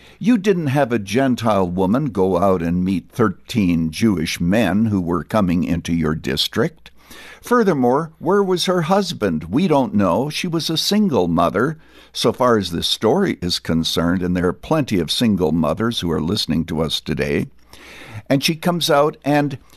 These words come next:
she meets a number of different barriers that Jesus put up to test her faith. She overcame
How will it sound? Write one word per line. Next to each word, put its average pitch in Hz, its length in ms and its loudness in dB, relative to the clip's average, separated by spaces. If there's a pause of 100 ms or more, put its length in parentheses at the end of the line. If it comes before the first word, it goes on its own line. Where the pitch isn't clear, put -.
(140)
she 196 380 0
meets 175 600 0
a 131 80 4
number 156 400 0
of 127 240 -2
different 143 460 -2
barriers 131 800 0
that 107 260 -2
Jesus 151 600 0
put 139 260 0
up 104 260 2
to 151 100 -4
test 107 400 0
her 135 120 0
faith. 175 580 0 (880)
She - 360 0
overcame 98 640 0